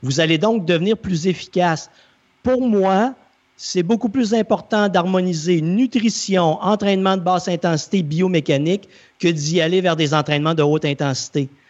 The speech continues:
Parce que l'entraînement de haute intensité ne vous apportera jamais autant de bénéfices que ces trois variables combinées, nutrition, entraînement à basse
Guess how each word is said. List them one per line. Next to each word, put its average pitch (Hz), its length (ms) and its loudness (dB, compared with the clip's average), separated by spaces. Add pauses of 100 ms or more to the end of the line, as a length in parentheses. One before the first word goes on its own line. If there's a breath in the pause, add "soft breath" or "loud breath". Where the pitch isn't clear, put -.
(160 soft breath)
Parce - 160 -6
que 170 80 2
l'entraînement 190 600 2
de 185 100 2
haute 180 240 0
intensité 175 540 -2
ne 180 100 2
vous 156 300 0
apportera 165 520 0
jamais 185 720 0
autant 185 400 0
de 160 140 0
bénéfices 165 720 -2 (280 soft breath)
que 135 100 4
ces 147 180 0
trois 180 260 -2
variables 170 460 0
combinées, 156 640 -2 (180)
nutrition, 190 1040 0 (300 loud breath)
entraînement 170 560 2
à 165 40 2
basse 160 360 0